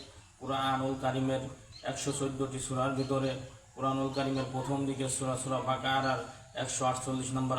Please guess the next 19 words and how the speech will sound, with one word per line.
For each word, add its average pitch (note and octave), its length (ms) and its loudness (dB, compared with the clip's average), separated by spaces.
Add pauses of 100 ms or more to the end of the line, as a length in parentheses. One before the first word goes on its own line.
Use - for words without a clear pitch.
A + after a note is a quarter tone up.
আয়াতটি C3 440 0
তেলাওয়াত C3 420 0
করলে B2+ 260 0 (240)
জিন C3 160 0 (240)
চলে B2+ 300 0
আসে। - 260 -6 (480)
ওয়ালিকুল্লি C3+ 580 2
বিজহাতুন C3+ 500 0
হুয়া C3 300 2
মুআল্লিফা C3+ 540 2
ফাস্তাবিকুল B2+ 720 -4
খায়রাতি C3 540 0
আইনামা C3 480 0 (120)
তাকুনু C3+ 500 -2
ইয়াতি C3 300 -2
বিকুমুল্লাহু C3+ 800 -2
জামিয়ান। C3+ 560 2 (400)
ইন্নাল্লাহা C3+ 720 2
আলা C3 180 2